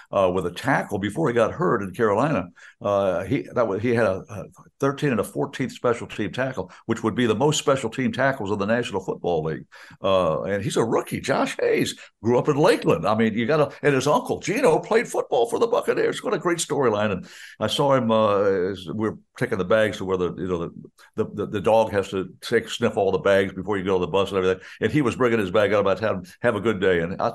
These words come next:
I swear he looks just like his uncle. I mean, the, the similarity is so true. But anyway, uh, uh, Cade Otton. Uh, yeah, I, I, I don't think there's another tight end in the National Football League. I don't have all the stats,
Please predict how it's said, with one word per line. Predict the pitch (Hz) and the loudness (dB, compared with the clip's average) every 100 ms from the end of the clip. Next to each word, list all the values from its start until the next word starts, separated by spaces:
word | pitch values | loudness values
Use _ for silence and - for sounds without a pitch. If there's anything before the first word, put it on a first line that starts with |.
| - | -4
I | - 98 | -4 -4
swear | - - - | -4 -8 -6
he | 104 | -4
looks | 92 90 | -6 -6
just | - - - | -10 -8 -6
like | - - | -8 -6
his | - 113 - | -6 -8 -8
uncle. | - - - - - - | -12 -14 -18 -20 -14 -4
I | 123 | -2
mean, | 117 101 | 0 0
the, | 101 | -2
the | 98 95 | -4 -6
similarity | - - - 139 95 | -6 -6 -2 -2 0
is | 87 - | -2 -6
so | - - | -8 -8
true. | - 120 | -2 2
But | 147 | 4
anyway, | 156 95 78 - - _ - | 4 2 -2 -10 -20 _ -2
uh, | 123 110 95 | 2 4 2
uh, | 110 98 - - | 0 -4 -6 0
Cade | 160 | 4
Otton. | 143 110 - - _ _ _ _ _ _ - | 4 2 -2 -12 _ _ _ _ _ _ 0
Uh, | 117 101 95 87 95 117 | 2 2 0 -2 -8 -2
yeah, | 123 113 | 0 2
I, | - 98 - 117 | 0 -2 -4 -6
I, | 113 123 | -2 -2
I | |
don't | 131 180 180 | 0 0 -2
think | 180 | -4
there's | 117 | -4
another | 117 123 | -2 -4
tight | 170 143 143 143 | -4 0 0 0
end | 135 107 101 131 104 | 0 0 0 -4 -4
in | |
the | 101 | -2
National | 117 127 - 95 | 0 -2 -4 -6
Football | - - 76 73 | -8 -4 -6 -4
League. | 90 | -4
I | 101 | -2
don't | 107 | 0
have | 104 98 | 0 -2
all | 82 | -4
the | 80 | -6
stats, | - 165 - - | -2 0 0 -4